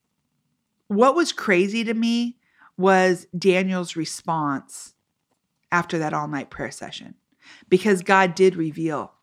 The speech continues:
the dream to Daniel, and it's, it's crystal clear in the Bible. But this is how weak my faith is. And when I read this, buddy, I was very convicted. Um,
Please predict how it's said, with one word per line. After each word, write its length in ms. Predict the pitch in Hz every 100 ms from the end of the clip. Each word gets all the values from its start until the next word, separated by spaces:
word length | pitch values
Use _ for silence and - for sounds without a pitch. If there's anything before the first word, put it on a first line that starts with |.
| _ _ _
the 100 | 175
dream 280 | 160 156 147
to 120 | -
Daniel, 480 | 139 143 127 120 - _ _ _ -
and 120 | -
it's, 260 | - - _ _ _ _ _ -
it's 160 | 165
crystal 340 | - 226 214 165
clear 240 | - 196
in 120 | 156
the 60 | 156
Bible. 520 | - 151 139 95 90 - - - _ _
But 180 | - 175
this 200 | 220 254
is 140 | 285 -
how 280 | 208 185
weak 500 | 165 170 202 196 -
my 200 | 180 156
faith 340 | 147 151 139 -
is. 380 | 67 - - -
And 140 | 175 180
when 100 | 170
I 60 |
read 260 | 160 185 175
this, 160 | 147 -
buddy, 260 | 156 147
I 60 | 139
was 200 | 139 151
very 340 | 170 180 180
convicted. 680 | 175 147 143 143 - 123 - _ _ - - _ -
Um, 420 | 165 151 151 165